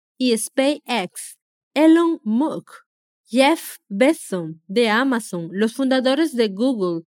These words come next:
Larry Page y Sergey Brin, Mark Zuckerberg de Facebook y los exdirectores ejecutivos de Microsoft, Bill Gates y Steve Ballmer. Al mismo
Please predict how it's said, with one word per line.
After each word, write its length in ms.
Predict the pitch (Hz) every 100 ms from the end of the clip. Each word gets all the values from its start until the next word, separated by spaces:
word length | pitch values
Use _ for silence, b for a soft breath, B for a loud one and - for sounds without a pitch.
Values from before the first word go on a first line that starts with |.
| _ _
Larry 480 | 202 233 277 294 311
Page 600 | 311 247 262 196 170 -
y 100 | -
Sergey 720 | 202 - 226 214 190 202 240 202
Brin, 540 | 175 247 247 185 214 _ _ _ _
Mark 340 | 208 262 302
Zuckerberg 960 | 311 - 269 - 214 190 233 262 190 202
de 180 | 190 196
Facebook 760 | - 262 269 262 170 175 202 _ _
y 120 | 311
los 220 | 339 226 -
exdirectores 960 | 269 311 - - 339 349 - 202 208 226
ejecutivos 680 | 247 269 294 240 196 196
de 140 | 180 190
Microsoft, 840 | 208 233 311 269 208 - 165 - _ _ _ -
Bill 300 | 196 196 180
Gates 540 | 202 277 208 240 -
y 200 | - 311
Steve 400 | 269 - 247 247 - _
Ballmer. 640 | 262 269 269 208 170 160 - _ _ _ _ _
Al 240 | 262 277
mismo 360 | 269 359 370 453